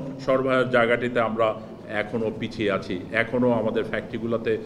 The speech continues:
ঘন্টার পর ঘন্টা loadshedding হচ্ছে এবং gas না পাওয়ার কারণে আমাদের যতটুকু order আছে সেটাও আমরা timely perform করতে পারছি না, timely আমরা execute করতে পারছি না, timely আমরা shipment করতে পারছি না।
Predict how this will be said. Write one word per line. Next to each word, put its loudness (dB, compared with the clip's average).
ঘন্টার 4
পর 0
ঘন্টা -2
loadshedding 0
হচ্ছে -2
এবং -2
gas 2
না 0
পাওয়ার 0
কারণে -4
আমাদের 0
যতটুকু 2
order 4
আছে 0
সেটাও 0
আমরা -2
timely -2
perform 0
করতে -4
পারছি -4
না, -4
timely -4
আমরা -4
execute -6
করতে -4
পারছি -4
না, -6
timely 0
আমরা 0
shipment -2
করতে -2
পারছি -6
না। -8